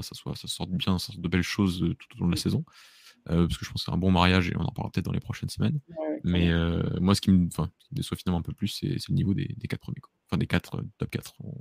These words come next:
Speaker 1: en championnat.
Speaker 2: Mm, mm, mm.
Speaker 1: Et, euh, c'est un peu
Speaker 2: Ouais.
Speaker 1: bizarre, un peu paradoxal, mais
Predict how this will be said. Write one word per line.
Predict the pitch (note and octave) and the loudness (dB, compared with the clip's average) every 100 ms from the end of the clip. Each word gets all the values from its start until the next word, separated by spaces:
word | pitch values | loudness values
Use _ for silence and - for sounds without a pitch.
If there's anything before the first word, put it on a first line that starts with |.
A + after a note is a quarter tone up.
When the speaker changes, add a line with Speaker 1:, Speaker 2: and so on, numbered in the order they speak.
| - | -4
Speaker 1:
en | |
championnat. | F#2+ F#2 - - - _ _ _ _ _ | 0 0 0 -6 -12 _ _ _ _ _
Speaker 2:
Mm, | E3 | -8
mm, | |
mm. | - - E3+ - | -8 -12 -12 -14
Speaker 1:
Et, | |
euh, | - - _ | -14 -16 _
c'est | - - | -12 -10
un | - | -4
peu | - | -2
Speaker 2:
Ouais. | |
Speaker 1:
bizarre, | E2+ - - | -2 -4 -8
un | G2 | -6
peu | - | -8
paradoxal, | - G1+ - - - - | -6 -6 -8 -6 -6 -6
mais | - | -8